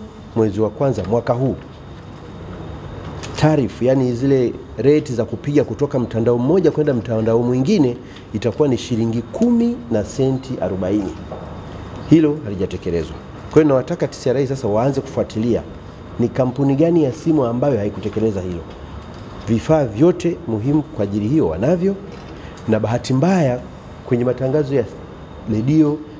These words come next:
kwenye matangazo hata ya television, tumewahi kusikia, mimi nasikiaga karibu kila siku, kampuni fulani fulani za, za, za mawasiliano zikitangaza kwamba tunapiga shilingi moja kwa, kwa, kwa sekunde. Nafikiri hata nyinyi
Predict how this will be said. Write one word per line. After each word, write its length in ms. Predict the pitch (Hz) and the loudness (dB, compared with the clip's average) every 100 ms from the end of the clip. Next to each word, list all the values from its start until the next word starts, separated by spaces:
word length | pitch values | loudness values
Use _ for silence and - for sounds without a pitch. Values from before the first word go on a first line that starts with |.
| - | -6
kwenye 140 | 156 151 | 0 0
matangazo 500 | 127 131 127 151 143 | 0 0 0 2 0
hata 220 | 143 123 | 0 -2
ya 200 | 101 82 | 0 -2
television, 640 | - 95 104 165 - 160 | -4 -2 2 2 2 2
tumewahi 340 | 147 127 151 | 2 2 2
kusikia, 640 | 143 - 107 - - 151 120 - - | 2 -4 -8 -6 2 2 2 -4 4
mimi 160 | 185 165 | 6 6
nasikiaga 420 | 127 - 156 135 | 4 2 2 2
karibu 260 | 110 143 156 | 0 0 2
kila 180 | 151 | 2
siku, 200 | 156 110 - - - - - - | 0 -4 -8 -16 -18 -18 -18 -2
kampuni 340 | 120 113 147 | 0 2 0
fulani 240 | - 123 113 | 0 0 2
fulani 240 | 139 139 | 2 2
za, 160 | 113 104 - - - - | 2 -2 -6 -14 -14 -6
za, 180 | 101 104 98 - - - - - - - - - | -2 0 -2 -10 -16 -16 -16 -16 -14 -14 -14 -2
za 80 | 107 | 2
mawasiliano 520 | 107 107 - 113 143 | 4 2 2 2 4
zikitangaza 560 | 113 - 104 110 131 120 | 2 -2 -4 0 2 2
kwamba 180 | 135 139 | 2 0
tunapiga 540 | - 123 - 156 143 - - - - - - | 2 0 2 2 2 0 -12 -18 -20 -18 -10
shilingi 480 | - 135 135 135 | -2 2 4 4
moja 300 | 139 160 156 | 4 6 4
kwa, 200 | 131 120 | 2 0
kwa, 360 | 123 - 123 110 - - - - | -4 -2 0 0 -4 -16 -18 -6
kwa 120 | - | -4
sekunde. 460 | 117 - - 143 101 | 0 2 4 4 4
Nafikiri 300 | 113 - 175 | 0 2 2
hata 100 | 160 | 6
nyinyi 140 | 151 | 6